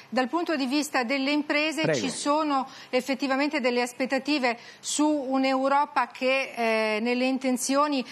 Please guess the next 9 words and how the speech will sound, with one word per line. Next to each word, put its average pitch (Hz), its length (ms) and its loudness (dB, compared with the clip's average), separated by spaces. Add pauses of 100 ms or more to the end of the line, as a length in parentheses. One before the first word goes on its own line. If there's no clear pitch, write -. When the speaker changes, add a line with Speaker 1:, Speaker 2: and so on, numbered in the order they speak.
(120)
Speaker 1:
manifesta 254 600 0
anche 262 260 -2
volontà 247 640 0
di 226 200 -2
rivedere 233 480 0
il 226 60 -2
fiscal 233 480 -4
compact 247 500 0
come, 233 320 0